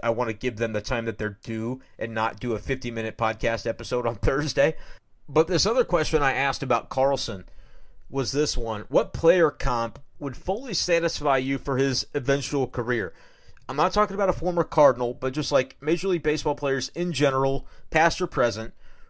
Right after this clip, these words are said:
Who could he end up becoming similar to, to where you'd go, "Yep, lock me in for that, no more, no less. Like, I'm satisfied with him becoming X, you know, blank, fill in the blank of what player." And, and to me,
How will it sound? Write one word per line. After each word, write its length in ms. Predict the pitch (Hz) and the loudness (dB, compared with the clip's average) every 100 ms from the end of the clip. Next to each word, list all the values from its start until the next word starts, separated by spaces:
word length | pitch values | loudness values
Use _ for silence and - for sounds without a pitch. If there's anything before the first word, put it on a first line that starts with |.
| - | -2
Who 160 | 175 | 0
could 140 | 180 220 | 2 0
he 140 | 220 | 0
end 120 | 196 | 2
up 100 | 170 | 2
becoming 380 | 160 - 165 147 | 2 0 0 0
similar 420 | 120 165 160 156 | -2 -2 2 2
to, 400 | 131 - 143 135 127 | 2 2 2 2 0
to 120 | 147 | 4
where 100 | 147 | 4
you'd 220 | 143 143 | 4 2
go, 200 | 143 127 | 2 2
"Yep, 340 | 131 147 165 - - - - | 4 4 4 -2 -14 -16 -10
lock 340 | - 147 185 165 | 0 2 2 0
me 180 | 208 202 | 0 0
in 140 | 196 | 0
for 180 | 185 190 | 0 2
that, 360 | 143 127 127 - | 2 2 -2 -4
no 240 | 139 165 | 0 0
more, 300 | 190 151 147 | 2 2 2
no 180 | 139 156 | 4 4
less. 440 | 143 123 123 - | 4 4 2 2
Like, 180 | 131 123 | 0 0
I'm 140 | 135 131 | 0 0
satisfied 580 | 147 160 170 156 147 | 0 2 2 2 4
with 120 | 143 139 | 4 2
him 100 | 147 | 0
becoming 560 | 139 - 139 135 127 - - - - - - - - | -2 0 0 0 -6 -10 -18 -20 -20 -18 -14 -6 2
X, 460 | 135 - - - - | 2 2 0 0 -4
you 120 | 123 | -6
know, 180 | 107 101 - | -6 -6 -12
blank, 480 | 123 127 123 98 | -6 -2 0 -2
fill 280 | - 156 156 | -2 2 4
in 100 | 147 | 2
the 60 | 143 | 0
blank 320 | 135 131 120 | 2 2 2
of 120 | 120 | 0
what 220 | 110 131 | 2 0
player." 480 | - 147 135 120 113 - - - - - - - - | 0 2 4 4 2 -4 -20 -20 -20 -20 -20 -6 2
And, 200 | 160 165 | 2 2
and 180 | 185 | -4
to 120 | - 175 | 0 0
me, 420 | 214 185 170 | 0 2 0